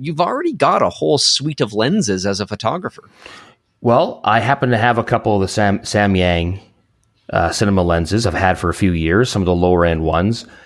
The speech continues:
Speaker 2: Uh, they're branded, they're branded differently. They're, they're over here, they're Rokinon, and in North America, they're Wallimex.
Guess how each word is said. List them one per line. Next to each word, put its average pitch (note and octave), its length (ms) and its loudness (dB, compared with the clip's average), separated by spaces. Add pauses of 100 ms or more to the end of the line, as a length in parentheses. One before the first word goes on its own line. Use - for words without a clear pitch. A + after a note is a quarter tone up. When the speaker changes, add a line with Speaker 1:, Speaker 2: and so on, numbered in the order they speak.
(300)
Speaker 2:
Uh, F#2 140 -2 (180)
they're A2+ 140 2
branded, G#2 480 0
they're F#2 180 0
branded G2 420 0
differently. F2 420 -4
They're, E2 340 -2
they're E2 400 0
over F#2 180 -2
here, F#2+ 320 0
they're E2+ 240 -4 (640)
Rokinon, A2 760 2
and F2 100 0
in E2+ 60 0
North F2 220 -2
America, F2 320 0
they're E2 120 -4
Wallimex. F#2+ 840 0